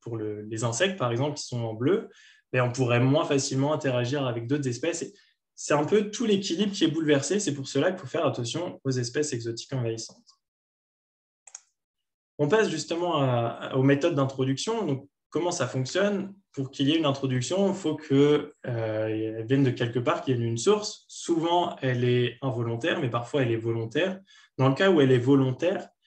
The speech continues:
euh, ça peut être une évasion d'un jardin botanique, par exemple, ou d'un jardin privé, voire d'un zoo ou d'un aquarium.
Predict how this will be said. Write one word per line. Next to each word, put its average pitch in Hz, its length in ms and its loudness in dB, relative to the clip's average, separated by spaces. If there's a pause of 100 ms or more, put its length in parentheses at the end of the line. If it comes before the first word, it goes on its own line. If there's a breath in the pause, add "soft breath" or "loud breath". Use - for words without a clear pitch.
(320)
euh, 117 260 -4
ça 113 160 -2
peut 135 180 4
être 156 160 2
une 135 120 6
évasion 131 720 2
d'un 120 420 0
jardin 120 280 2
botanique, 131 460 0
par 120 160 0
exemple, 147 460 -2
ou - 20 -4
d'un 123 140 0
jardin 120 300 -2
privé, 143 420 0
voire 123 220 2
d'un 120 160 0
zoo 165 440 0
ou 147 60 -4
d'un 127 260 -2
aquarium. 117 400 -6